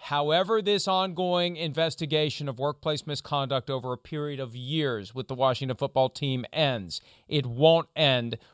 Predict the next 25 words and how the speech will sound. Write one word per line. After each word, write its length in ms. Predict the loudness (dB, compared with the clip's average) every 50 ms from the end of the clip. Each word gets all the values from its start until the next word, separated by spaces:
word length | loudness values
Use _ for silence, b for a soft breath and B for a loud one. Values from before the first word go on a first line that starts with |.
| b b
with 180 | 0 2 4 6
Daniel 320 | 4 4 6 4 0 -2
Snyder 500 | -2 0 2 4 4 6 4 4 2 0 b b b b _
being 220 | 2 2 2 2
forced 560 | -2 -4 2 4 6 6 6 4 2 -4 -8 -12 _ _ _ _
to 140 | -4 -2 0
sell. 500 | 0 0 2 6 6 6 6 6 4 2
And 160 | 0 0 0
you 60 | 2
may 120 | 2 4 2
remember 360 | 4 4 4 4 4 4 2
a 40 | 0
few 180 | 0 -2 -2
weeks 300 | 0 2 2 2 2 0
ago, 340 | 2 6 8 8 8 6 b b b b b 2
there 140 | 2 4
was 160 | 4 4 2 2
a 60 | 2
leak 280 | 4 4 4 4 4
from 220 | 2 2 4 4 4
at 80 | 4
least 300 | 2 2 0 0 0 0
a 80 | -2 -2
draft 600 | -2 -2 2 6 6 8 8 8 6 4 0 0
report 600 | 0 0 0 2 2 4 6 6 6 4 0